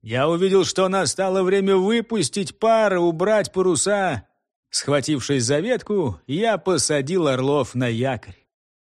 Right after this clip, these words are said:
Я едва дышал, ноги мои занемели.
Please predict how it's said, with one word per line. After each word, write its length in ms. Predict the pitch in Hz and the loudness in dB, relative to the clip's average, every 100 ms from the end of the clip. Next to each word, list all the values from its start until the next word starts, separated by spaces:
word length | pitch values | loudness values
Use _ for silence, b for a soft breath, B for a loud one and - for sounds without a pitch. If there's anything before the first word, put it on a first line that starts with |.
| - | -10
Я 320 | 117 135 190 | -2 2 2
едва 540 | 220 220 202 240 262 254 | 2 0 0 0 0 0
дышал, 720 | 240 233 - 247 156 98 - _ | -4 -6 -2 0 0 -4 -10 _
ноги 400 | 127 196 214 160 | -2 2 2 0
мои 280 | 151 151 151 | 0 2 2
занемели. 760 | 135 160 180 214 226 170 113 | 2 0 0 0 0 0 -2